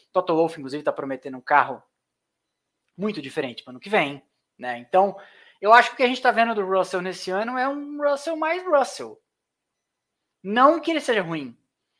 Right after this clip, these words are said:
Eu acho, inclusive, que ele é o melhor da sua geração. Eu acho que o Russell, da, da geração ali que veio,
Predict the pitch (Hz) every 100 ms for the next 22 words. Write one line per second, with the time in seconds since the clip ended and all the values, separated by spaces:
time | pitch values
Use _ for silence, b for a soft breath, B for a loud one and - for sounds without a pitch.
0 | _ _ 156 185 220 226 165 214 247 247
1 | 254 247 214 240 269 - - _ _ _
2 | _ _ _ _ - 208 247 214 233 247
3 | - 262 233 254 240 208 180 160 _ _
4 | 160 185 - 180 208 220 233 214 175 170
5 | 185 208 208 - 220 208 208 160 156 135
6 | 110